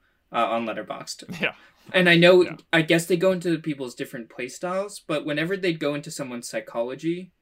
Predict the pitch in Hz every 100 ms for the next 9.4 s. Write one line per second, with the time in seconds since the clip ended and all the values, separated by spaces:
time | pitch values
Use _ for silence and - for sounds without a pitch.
0 | _ _ 165 170 175 185 180 - 160 156
1 | - 156 139 127 123 123 127 123 123 127
2 | 117 113 117 117 - - 120 113 117 -
3 | 123 113 107 110 117 113 117 123 127 127
4 | 113 107 - 180 - - _ _ _ _
5 | _ 139 127 - _ _ _ _ _ _
6 | 156 175 180 151 139 180 147 - 147 147
7 | 117 - 120 117 - 139 147 120 - 110
8 | 104 120 101 - 110 - _ _ _ _
9 | _ - 113 110